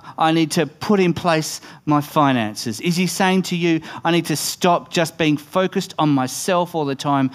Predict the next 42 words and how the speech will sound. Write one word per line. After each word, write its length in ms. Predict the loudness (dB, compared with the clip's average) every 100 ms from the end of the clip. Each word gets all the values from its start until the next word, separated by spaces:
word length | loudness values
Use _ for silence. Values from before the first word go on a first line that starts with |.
| -6 -6
and 160 | 0 0
actually 340 | 0 -2 -4
consider 640 | -2 -4 -4 -6 -2 -2 0
others"? 500 | -2 -4 -6 -10 -12 _ _ _ _
You 100 | 0
know, 120 | 2
in 80 | 2
a 40 | 0
few 280 | 0 2
moments, 360 | 4 4 2 -2 -2
not 280 | 0 0 -4 _ _
yet, 440 | -6 -6 -6 -16
team, 300 | -8 -6 -6 -10 -20 -20 _
but 100 | 0
in 100 | 0
a 60 | 0
few 240 | 2 4
moments, 360 | 4 4 2 -2
we're 60 |
gonna 160 | -2 0
be 80 | 0
sharing 480 | -2 0 2 2
communion 540 | -2 -2 -2 0 -2 -2
with 120 | -4
each 200 | -8 -6
other. 280 | -6 -6 -10 -16 _ _ _ -20 -20 -10 0
And 220 | 0 2
I've 160 | 0
just 200 | 0 -2
been 140 | 0 -2
thinking 360 | 0 2 2
a 60 | 0
lot 300 | 0 0 2
about 300 | 0 -2 -2
that 180 | -4 -6
question 580 | -6 -4 -4 -2 -2 -2 -10 -6
that 160 | -4 0
was 160 | -2 0
asked 340 | 0 0 -2
of 100 | -6
Jesus 460 | -2 -2 -2 -6 -4
when 280 | -2 -2